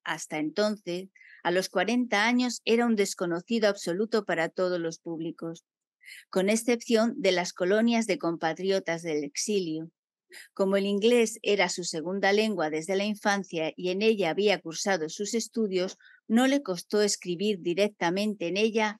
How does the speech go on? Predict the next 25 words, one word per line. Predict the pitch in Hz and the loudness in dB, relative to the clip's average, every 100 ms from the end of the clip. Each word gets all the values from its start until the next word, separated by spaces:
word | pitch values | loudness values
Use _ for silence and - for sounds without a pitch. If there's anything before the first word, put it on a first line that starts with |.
| _ | _
La | - 175 | 0 0
verdadera | 175 175 175 175 220 233 226 202 | 2 -2 0 2 2 4 2 2
vida | 196 208 196 | 0 0 0
de | 190 170 | 0 -4
Sebastián | - 160 160 - 196 180 180 | -6 -4 -4 -4 -2 0 0
Knight, | - 190 175 160 156 202 _ _ | -4 -2 0 -2 -4 -14 _ _
en | 170 175 | -8 -6
mil | 180 | -4
novecientos | 180 175 190 170 180 | -4 -4 -6 -8 -8
cuarenta | - 170 170 165 170 | -8 -8 -8 -8 -8
y | 175 | -6
uno, | 170 165 175 _ - - - | -6 -6 -8 _ -20 -20 -12
asombrosa | - 170 190 190 214 226 226 175 | -8 -6 -2 2 4 4 2 0
novela | 170 190 226 220 220 | 2 2 4 4 2
que | 185 | 0
marcó | 170 165 170 214 214 | 2 0 0 0 0
su | - 156 | 0 -2
debut | 160 160 208 202 | -2 2 2 2
en | - 180 | -4 -2
Occidente | 175 - 175 165 156 147 156 143 _ - - | -4 -4 -4 -2 -4 -4 -10 -12 _ -20 -10
y | - 208 | -6 0
cuya, | 196 196 190 - _ | 4 4 4 0 _
cuya | - 233 180 165 139 | 0 2 2 0 -2
buena | 175 220 214 165 | 2 4 4 0
acogida | 151 185 185 240 208 175 175 | -2 -4 -2 0 2 2 -2